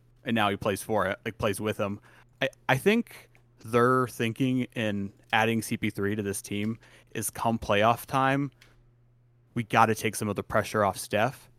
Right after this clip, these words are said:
And if we can give him a couple more minutes on the bench to rest, and we have a guy like Chris Paul with all of his experience who can keep the ship steady, running the offense out there, I, I think that is the main idea of what they were going for.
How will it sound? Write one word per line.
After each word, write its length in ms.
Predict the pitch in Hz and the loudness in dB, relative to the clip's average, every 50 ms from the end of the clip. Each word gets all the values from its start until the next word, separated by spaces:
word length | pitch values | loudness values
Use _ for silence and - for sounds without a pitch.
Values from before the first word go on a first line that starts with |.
| _ _ _ - | _ _ _ -6
And 120 | - 110 107 | -4 -2 -2
if 120 | 101 - | -2 -2
we 80 | 120 110 | -2 -2
can 160 | - 117 107 | -2 -2 0
give 260 | 104 110 113 113 120 - - | 2 2 2 2 0 -2 -10
him 300 | - - - 120 117 120 | -12 -6 -2 0 2 2
a 60 | 110 | 0
couple 320 | - - 113 110 - 113 | 0 -2 -6 -6 -4 -4
more 160 | 110 107 110 101 | -2 -2 -2 -2
minutes 300 | 98 101 107 110 107 - | -2 -4 -4 -4 -4 -4
on 120 | 113 107 | -4 -4
the 40 | 98 | -4
bench 360 | 95 - 101 104 110 - - | -4 -2 -2 -2 -4 -4 -6
to 100 | - 107 | -6 -4
rest, 440 | 98 98 101 113 143 147 - - - - | -2 0 0 0 0 -2 -4 -10 -10 -8
and 100 | 113 107 | -6 -4
we 100 | 104 98 | -2 0
have 140 | 113 104 | 0 -2
a 60 | 101 98 | -2 -2
guy 200 | 98 101 101 101 | -2 -2 -2 -2
like 180 | 98 98 - | -2 -4 -6
Chris 300 | - - - 113 - - | -8 -6 -4 -4 -4 -6
Paul 420 | - - - 107 107 110 123 123 - _ _ _ _ _ _ | -8 -6 -4 -4 -2 -2 -4 -6 -8 _ _ _ _ _ _
with 140 | - 107 - | -8 -4 0
all 120 | 107 104 107 | 0 0 0
of 60 | 104 | 0
his 140 | 107 98 101 | -2 -6 -8
experience 580 | - - - - - 104 104 110 117 113 - | -8 -10 -8 -6 -2 -2 0 0 -2 -2 -4
who 80 | - 107 | -4 -6
can 120 | 101 98 | -6 -6
keep 240 | - - 113 - - | -8 -8 -10 -10 -8
the 80 | - - | -8 -8
ship 300 | - - - 110 - - | -6 -4 -4 -4 -4 -4
steady, 400 | - - 139 135 143 151 139 - _ _ _ _ _ _ - | 0 2 2 2 2 0 -4 -6 _ _ _ _ _ _ 0
running 240 | - 113 107 107 101 | 2 2 2 2 0
the 100 | 101 101 | 0 2
offense 380 | 98 104 107 - 151 156 151 - | 2 2 2 2 0 0 2 2
out 180 | 165 160 - | 0 0 2
there, 280 | - 180 175 185 170 - _ _ _ _ _ _ _ - | 0 0 2 0 0 -4 _ _ _ _ _ _ _ -6
I, 100 | 120 117 - | -6 -4 -2
I 100 | 110 110 | -2 -2
think 240 | - - 120 101 - | -2 -2 -2 -2 2
that 260 | 110 101 95 92 - - - | 2 2 2 2 -2 -6 -12
is 160 | 104 - - _ _ - _ - - - | -12 -12 -12 _ _ -20 _ -20 -18 -12
the 80 | - 104 | -8 -6
main 340 | 101 98 101 101 101 98 | -4 -4 -2 -2 -2 -4
idea 320 | 98 92 92 95 104 104 101 | -4 -6 -6 -6 -6 -6 -6
of 80 | 95 | -8
what 140 | 98 101 - | -10 -10 -8
they 100 | 101 104 | -8 -6
were 240 | 104 104 113 123 - _ _ _ _ _ _ _ _ _ _ - | -6 -6 -6 -8 -8 _ _ _ _ _ _ _ _ _ _ -4
going 240 | - 101 101 101 - | -2 -2 -2 -2 -2
for. 240 | - 147 160 - | 0 0 0 -2